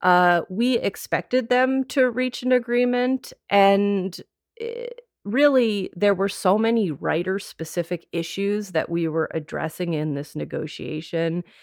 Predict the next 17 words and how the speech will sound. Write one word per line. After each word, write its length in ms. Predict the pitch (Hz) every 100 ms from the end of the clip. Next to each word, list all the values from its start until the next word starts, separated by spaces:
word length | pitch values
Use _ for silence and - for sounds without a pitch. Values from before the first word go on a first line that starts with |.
| _ _
be 160 | 143 156
it 80 |
how 180 | - 147
television 680 | 139 - 156 165 185 170 170
writers 500 | 160 165 160 165 -
worked, 500 | 165 160 156 156 - - - _ _
certain 320 | - 165 160
things 300 | 160 165 156
for 140 | - 156
screenwriters, 1300 | - - 190 185 175 175 165 165 160 160 156 - - _ _ _
our 240 | - 175 -
artificial 540 | 170 170 - 160 -
intelligence 640 | 160 151 151 156 156 165 160
concerns, 640 | - 156 - 156 147 -
that 240 | - 175 - _ _ _
we 180 | 175 202
knew 560 | 202 226 240 240 240